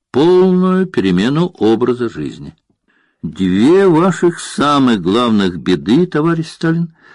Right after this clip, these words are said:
м, то есть я хотел сказать, две ваших главных заботы — это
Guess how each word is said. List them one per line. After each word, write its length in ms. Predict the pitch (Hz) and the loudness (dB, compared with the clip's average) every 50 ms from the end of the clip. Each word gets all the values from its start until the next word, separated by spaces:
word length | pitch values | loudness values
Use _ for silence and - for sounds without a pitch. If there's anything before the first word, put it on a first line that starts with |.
| - _ - | -20 _ -14
м, 240 | - - - 64 - | -12 -12 -12 -12 -14
то 180 | - - - | -12 -10 -10
есть 180 | 80 80 - - | -10 -8 -6 -4
я 100 | - 80 | -4 -4
хотел 220 | - - - 73 | -4 -4 -8 -8
сказать, 420 | - - - - - 85 82 80 - - - _ _ _ _ _ _ _ _ _ | -8 -8 -10 -6 -4 -4 -4 -4 -6 -12 -20 _ _ _ _ _ _ _ _ _
две 380 | - 82 78 78 98 110 104 | -12 -10 -4 -2 0 0 0
ваших 480 | 95 90 107 117 104 - - 101 95 82 | 0 0 -2 -2 -4 -4 -6 -8 -8 -6
главных 600 | 76 80 90 113 120 113 101 87 82 82 78 - | -6 -6 -4 -4 -4 -4 -4 -4 -6 -6 -8 -8
заботы — 800 | - 73 78 71 67 67 - 127 165 160 143 - - - - - | -10 -10 -8 -8 -8 -6 -4 -2 -2 -2 -2 -2 -2 -4 -2 -2
это 560 | - 117 117 120 - - 123 123 117 113 110 | -2 -2 -2 -2 -2 -2 -2 0 0 -2 -4